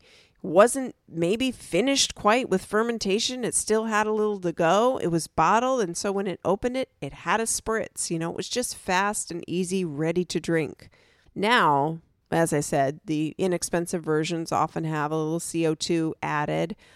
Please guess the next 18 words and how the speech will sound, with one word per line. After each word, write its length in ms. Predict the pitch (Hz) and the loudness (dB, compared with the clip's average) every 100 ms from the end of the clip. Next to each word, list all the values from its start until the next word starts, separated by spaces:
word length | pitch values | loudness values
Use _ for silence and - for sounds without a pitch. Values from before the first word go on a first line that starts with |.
| - | -10
but 160 | 202 - | -6 -4
some 160 | 277 | 0
of 60 | 359 | 2
the 100 | 269 | 0
finer 720 | - 160 247 339 196 147 165 _ - | 2 4 4 4 4 2 -2 _ -2
Vino 260 | 180 165 | 2 4
Verdes, 460 | 147 139 143 170 - | 2 0 0 0 0
like 220 | 143 143 | -4 0
this 220 | 196 247 | -2 0
one, 360 | 175 139 147 175 - _ _ _ | -2 -2 -4 -6 -12 _ _ _
there's 340 | 139 170 247 269 | -4 0 0 0
no 140 | 254 | -2
C 260 | - 240 233 | -2 -2 0
O 100 | 226 | 0
two. 340 | 220 202 131 | 2 2 2
They're 160 | - 185 | 2 2
making 420 | 208 208 214 214 | 2 -2 -4 -6
serious 1120 | 208 - - 190 180 185 208 262 - - - | -6 -6 -2 4 6 4 2 -2 -4 -8 -10